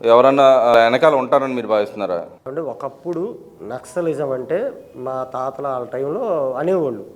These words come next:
Speaker 2: జనాలకి బియ్యం అందవు, కూరగాయలు అందవు, వీటి కోసం పోరాడేవాళ్ళు, మంచినీళ్ళ కోసం పోరాడేవాళ్ళు అని.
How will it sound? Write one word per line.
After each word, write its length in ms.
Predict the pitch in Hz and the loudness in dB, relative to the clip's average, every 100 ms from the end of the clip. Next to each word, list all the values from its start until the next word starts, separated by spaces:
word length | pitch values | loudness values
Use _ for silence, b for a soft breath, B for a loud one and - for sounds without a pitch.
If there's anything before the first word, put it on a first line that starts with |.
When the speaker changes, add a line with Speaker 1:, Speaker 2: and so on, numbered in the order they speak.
| - _ b b b - | -20 _ b b b -8
Speaker 2:
జనాలకి 1000 | 131 147 160 147 143 139 135 127 120 117 B B B 120 | -2 0 0 -2 -4 -2 -2 -2 -4 -8 B B B -10
బియ్యం 320 | 151 156 143 | -4 0 0
అందవు, 520 | 139 135 135 135 - - _ - | 0 0 -2 -4 -12 -20 _ -6
కూరగాయలు 440 | 139 143 143 135 | -2 -2 0 -2
అందవు, 380 | 127 131 135 135 135 - | -4 -4 -4 -6 -10 -12
వీటి 220 | 131 135 139 | -10 -8 -6
కోసం 380 | 139 143 151 123 | -4 -4 -6 -6
పోరాడేవాళ్ళు, 580 | 139 147 143 139 135 135 | -4 -2 -2 -2 -4 -4
మంచినీళ్ళ 440 | 131 131 147 147 | -4 -6 -6 -6
కోసం 260 | 131 131 135 | -4 -6 -6
పోరాడేవాళ్ళు 720 | 120 127 135 131 123 120 110 | -6 -4 -4 -4 -4 -6 -8
అని. 140 | 101 | -10